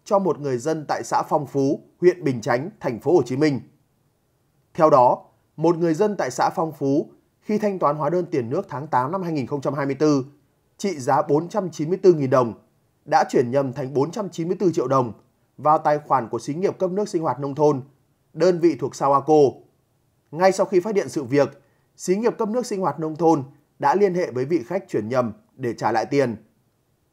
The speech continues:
Theo Sawako, việc chuyển nhầm, chuyển dư hóa đơn tiền nước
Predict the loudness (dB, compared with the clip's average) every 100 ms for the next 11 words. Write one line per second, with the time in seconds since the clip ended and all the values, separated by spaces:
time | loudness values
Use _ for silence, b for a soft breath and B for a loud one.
0 | 0 2 4 4 4 4 4 4 2 -4
1 | _ _ -2 2 2 2 0 2 2 2
2 | -2 _ -2 0 0 4 4 4 -2 -4
3 | -4 -4 -2